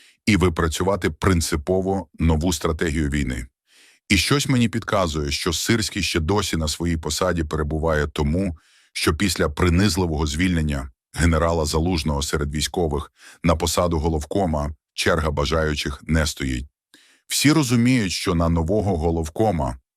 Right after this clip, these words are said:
обвалиться весь тягар досягнень і перемог. На чинну владу такий тягар обвалиться безумовно,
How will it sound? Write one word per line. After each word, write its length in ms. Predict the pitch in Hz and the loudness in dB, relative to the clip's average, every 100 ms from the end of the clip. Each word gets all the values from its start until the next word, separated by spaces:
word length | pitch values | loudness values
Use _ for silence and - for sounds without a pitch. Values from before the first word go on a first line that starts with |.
| - | -2
обвалиться 680 | 85 73 90 95 85 - | 0 2 2 2 0 -2
весь 340 | 69 95 90 - | 0 0 0 0
тягар 400 | 85 85 85 76 | 0 0 0 -2
досягнень 680 | 78 - 85 78 71 78 76 | -2 0 0 0 0 0 -2
і 80 | 78 | -4
перемог. 540 | 76 71 67 60 - _ _ _ _ _ _ | -2 -2 -2 -6 -12 _ _ _ _ _ _
На 180 | 92 104 | 2 2
чинну 380 | - 151 147 117 | 4 2 2 2
владу 460 | 92 107 117 104 | 2 2 2 0
такий 380 | 80 85 - 98 | 0 -2 0 0
тягар 460 | 76 73 80 85 82 | 0 0 2 0 -2
обвалиться 680 | 78 73 80 82 82 78 71 | -4 -2 0 0 0 -4 -2
безумовно, 600 | 80 80 78 67 60 | -2 0 0 -2 -6